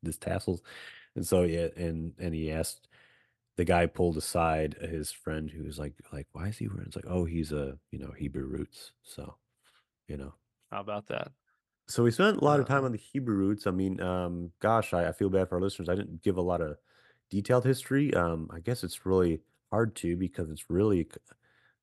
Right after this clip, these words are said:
Speaker 1: um, kind of a grassroots slash social media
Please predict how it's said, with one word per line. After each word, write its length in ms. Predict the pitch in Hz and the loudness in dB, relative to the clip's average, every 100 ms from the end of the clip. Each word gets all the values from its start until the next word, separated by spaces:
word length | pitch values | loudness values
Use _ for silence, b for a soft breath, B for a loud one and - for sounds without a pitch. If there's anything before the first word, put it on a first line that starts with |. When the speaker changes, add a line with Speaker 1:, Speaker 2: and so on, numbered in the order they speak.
| - | -8
Speaker 1:
um, 460 | 85 82 76 76 76 | -6 -4 -6 -8 -10
kind 280 | - 87 95 | -8 -4 -2
of 100 | 82 | 0
a 200 | 78 76 _ _ _ _ - | 0 -2 _ _ _ _ 0
grassroots 640 | 95 98 - 92 95 90 | 2 2 2 4 4 4
slash 460 | - - 85 95 - | -2 -4 0 0 -2
social 400 | - 85 - 80 | -2 -2 -2 -4
media 500 | 80 80 80 76 | -2 -2 -2 -2